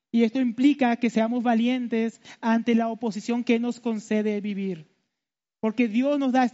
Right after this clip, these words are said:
un privilegio de que creamos y padezcamos por Él. ¿Estás dispuesto a vivir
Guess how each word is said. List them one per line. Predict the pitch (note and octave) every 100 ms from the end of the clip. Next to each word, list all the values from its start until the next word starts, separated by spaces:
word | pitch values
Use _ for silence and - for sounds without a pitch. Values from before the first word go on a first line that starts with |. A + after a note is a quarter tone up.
| -
un | B3+
privilegio | B3+ C4 B3 A#3+ B3 - F3+ - _ -
de | A3
que | A3
creamos | A3 A3 A3+ C4 D4+ D4 - _ _ _ -
y | G#3
padezcamos | G#3 G3 F#3+ - G#3+ G#3 G3+ -
por | F#3+
Él. | E3+ D#3+ - _ _ _ -
¿Estás | G#3 - A3+ A3+ A3+
dispuesto | A#3+ - A#3+ -
a | A#3
vivir | A3 A3 A3+